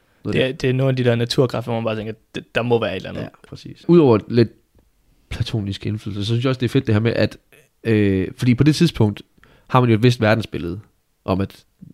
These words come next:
Speaker 1: altså, der er Europa, og så er der Nordafrika, kender man lidt til, og så ved man godt Asien, men det er sådan noget,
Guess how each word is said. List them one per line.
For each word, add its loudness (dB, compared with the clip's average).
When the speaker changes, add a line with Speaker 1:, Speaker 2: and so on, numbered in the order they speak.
Speaker 1:
altså, -2
der 2
er 4
Europa, 4
og 2
så 2
er 4
der -2
Nordafrika, 2
kender 0
man 0
lidt 2
til, 0
og -2
så 0
ved 4
man -2
godt 2
Asien, -2
men -10
det -4
er -4
sådan -8
noget, -2